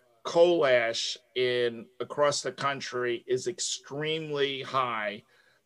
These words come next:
The deposits of it are all over the place in Tennessee, in North Carolina, in West Virginia, um, where people de-,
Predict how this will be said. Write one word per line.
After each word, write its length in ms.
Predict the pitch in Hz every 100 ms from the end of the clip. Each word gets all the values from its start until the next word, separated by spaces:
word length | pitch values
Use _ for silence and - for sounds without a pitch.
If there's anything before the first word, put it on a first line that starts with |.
| -
The 120 | 131
deposits 760 | 113 - - 143 143 139 127 127
of 160 | 123
it 140 | 127 120
are 160 | 117
all 160 | 131 135
over 180 | 131 127
the 100 | 123
place 440 | 117 120 117 -
in 120 | 117
Tennessee, 680 | - 135 135 123 - 127 120
in 100 | 117
North 280 | 123 131 -
Carolina, 800 | 127 127 120 117 117 117 113 - _ _ _ _ _
in 320 | 120 123 117
West 300 | 113 131 -
Virginia, 600 | 127 131 123 120 120 113 - _ _ _ _ _ _
um, 720 | 113 113 110 107 107 101 165 _ _ _ _ _ _ -
where 200 | 131 135
people 380 | 131 147 151 143
de-, 240 | - 131